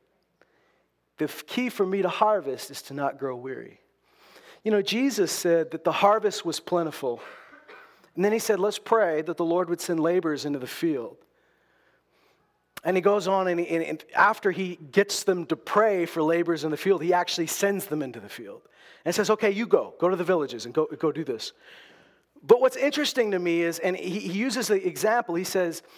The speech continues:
so in another place he talks about a harvest. He says, when there's a harvest, he says, you plant the seed, then there's a harvest. The harvest comes, and then you thrust forth the sickle, and you go get the harvest.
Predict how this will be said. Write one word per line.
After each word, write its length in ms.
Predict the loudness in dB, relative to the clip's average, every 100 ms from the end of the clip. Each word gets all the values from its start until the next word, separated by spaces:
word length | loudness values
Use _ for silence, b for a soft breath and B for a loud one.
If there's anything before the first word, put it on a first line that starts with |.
| B B 2
so 320 | 2 4 -2 -14 -20 _
in 320 | -6 -2 0 2
another 300 | 2 2 2
place 220 | 0 -4
he 80 | 2
talks 260 | 2 2
about 200 | 0 2
a 20 |
harvest. 480 | 2 2 2 0 -4
He 60 | -4
says, 340 | 0 0 -2 B B B
when 320 | 4 4 4
there's 220 | 0 2
a 80 | 0
harvest, 400 | 4 2 2 -4
he 60 | -4
says, 140 | -4
you 80 | 2
plant 280 | 4 4 0
the 80 |
seed, 280 | -6 -4 0
then 140 | 2 2
there's 160 | 2
a 80 | 2
harvest. 240 | 2 0
The 60 | 2
harvest 420 | 4 4 0 -6
comes, 540 | 0 2 2 0 -8 -12 B B B _
and 220 | 0 4
then 220 | 4 4
you 200 | -2 -2
thrust 720 | -4 0 4 6 4 -4 -4
forth 280 | 2 4 2 0
the 80 | -4
sickle, 720 | -2 0 0 2 0 0 -4 -14 _ _ _ _ _ _ _ _ _ _
and 160 | 0 0
you 80 |
go 140 | 2 2
get 240 | 4 0
the 80 | 0
harvest. 580 | -2 -4 -4 -14 -18